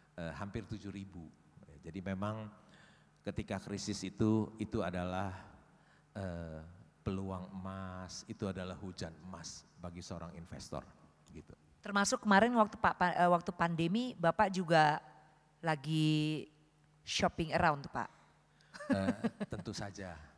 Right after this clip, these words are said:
Speaker 2: Tentu,
Speaker 1: Tentu
Speaker 2: tentu
Speaker 1: saja,
Speaker 2: saja.
Speaker 1: iya.
Speaker 2: Kita juga maunya gitu, Pak, cuman emang belanjanya juga nggak ada waktu
Speaker 1: Iya.
Speaker 2: itu.
Speaker 1: Iya, eh, saya sebagai seorang investor, ya memang berkat Tuhan juga.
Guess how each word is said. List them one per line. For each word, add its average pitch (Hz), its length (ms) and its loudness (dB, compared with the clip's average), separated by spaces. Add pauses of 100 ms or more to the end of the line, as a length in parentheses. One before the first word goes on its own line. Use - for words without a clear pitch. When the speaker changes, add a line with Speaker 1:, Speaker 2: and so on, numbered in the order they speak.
(160)
Speaker 2:
Tentu, 254 320 12
Speaker 1:
Tentu - 800 6
Speaker 2:
tentu 214 320 12
Speaker 1:
saja, 180 160 12
Speaker 2:
saja. 156 160 2
Speaker 1:
iya. 90 240 -4 (320)
Speaker 2:
Kita 277 160 12
juga 233 240 12
maunya 262 240 10
gitu, 240 400 0
Pak, 285 320 12
cuman 285 160 6
emang 277 160 6
belanjanya 220 400 10
juga 269 240 6
nggak 180 320 8
ada 220 240 8
waktu 170 240 4
Speaker 1:
Iya. 160 80 2
Speaker 2:
itu. 170 200 0 (360)
Speaker 1:
Iya, 90 160 -4 (160)
eh, 101 320 -6
saya 139 240 -2
sebagai 107 320 -6
seorang 104 240 -4
investor, 113 560 -6 (400)
ya 110 160 -6
memang 120 320 -6 (320)
berkat 101 320 -4
Tuhan 92 240 -4
juga. 95 400 -2